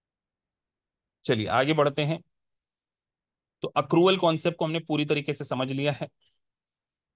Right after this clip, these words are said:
अब एक कॉन्सेप्ट होता है कंसिस्टेंसी प्रिंसिपल। कंसिस्टेंसी प्रिंसिपल का ये मतलब होता है कि अगर आप अपने अकाउंट्स को प्रिपेयर कर रहे हो तो उसमें कंसिस्टेंसी फॉलो करनी पड़ेगी। मतलब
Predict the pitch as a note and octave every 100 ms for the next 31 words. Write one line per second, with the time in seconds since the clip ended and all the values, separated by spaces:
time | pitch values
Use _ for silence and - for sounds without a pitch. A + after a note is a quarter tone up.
0 | - F#3+ G#3 G#3+ G3+ F#3+ A3 G3+ G3+ F#3+
1 | F#3 G3 G#3 G3 _ _ _ _ _ _
2 | _ _ _ _ D#3 E3+ E3 G3+ - F#3+
3 | F#3 G#3+ F#3 C#3+ C3 C3 G2 - _ _
4 | _ - D3+ E3+ G3+ - G#3 F#3+ G3+ F#3
5 | F3 F#3+ G3 F#3+ F3 F#3 E3 E3 C#3+ -
6 | C3+ C#3 - _ _ _ _ _ _ _
7 | _ _ _ _ _ _ - E3+ D#3+ F3
8 | A3 - E3 F3 - _ _ _ _ -
9 | D3 - F#3 G3+ C3+ C#3+ D3+ E3 G3 F#3
10 | - G#3 G3+ D3+ C#3+ E3 E3+ E3+ D3+ E3
11 | D#3 D#3+ F3 F#3 _ - G3+ F3+ D#3+ F3
12 | G3 G3 D#3+ D#3 F3+ E3 F3+ F3 - G3+
13 | E3+ D#3+ F3 E3 D3+ E3 E3 D#3+ D#3 D3+
14 | D3 F3+